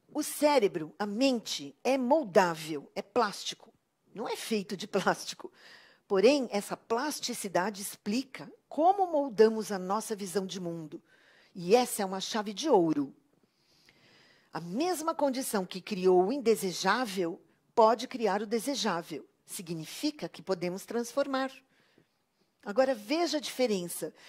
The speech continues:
entre um relacionamento saudável versus um relacionamento abusivo. Numa relação saudável, o propósito das pessoas é de compartilhar o amor.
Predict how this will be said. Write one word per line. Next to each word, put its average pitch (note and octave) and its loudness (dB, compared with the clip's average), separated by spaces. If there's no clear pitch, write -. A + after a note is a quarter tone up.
entre G3 -4
um E3+ -14
relacionamento A3 0
saudável F3+ -2
versus G3 0
um C4 -2
relacionamento G3+ -4
abusivo. D#3 -8
Numa C#4 -4
relação G#3 -2
saudável, D#3 -6
o G#3 -6
propósito A#3 0
das F#3 0
pessoas E3 4
é F#3 0
de F3 -8
compartilhar C4 0
o F#3+ 4
amor. D#3 -4